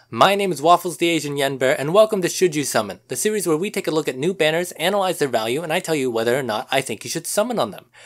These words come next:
Now we mainly look at these banners from a free-to-play standpoint, as free-to-play players need to be more careful with how they use their stones, but of course,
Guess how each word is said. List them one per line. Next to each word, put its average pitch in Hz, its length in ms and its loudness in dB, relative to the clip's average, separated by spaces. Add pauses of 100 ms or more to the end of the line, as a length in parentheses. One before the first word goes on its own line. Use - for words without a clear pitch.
(240)
Now 139 100 0
we 160 80 2
mainly 226 300 0
look 214 160 -2
at - 20 -12
these 190 140 -6
banners 151 320 0
from 139 160 -2
a - 20 -4
free-to-play 180 380 -2
standpoint, 143 500 -4
as 143 160 -2
free-to-play 208 380 -2
players 143 280 0
need 131 140 -4
to 123 60 -6
be 113 100 -6
more 113 180 -2
careful 151 360 -2
with 139 100 -4
how 117 120 0
they 104 100 -4
use 104 180 -6
their 117 100 -2
stones, 190 440 -2
but 214 120 0
of 214 120 -4
course, 185 400 -4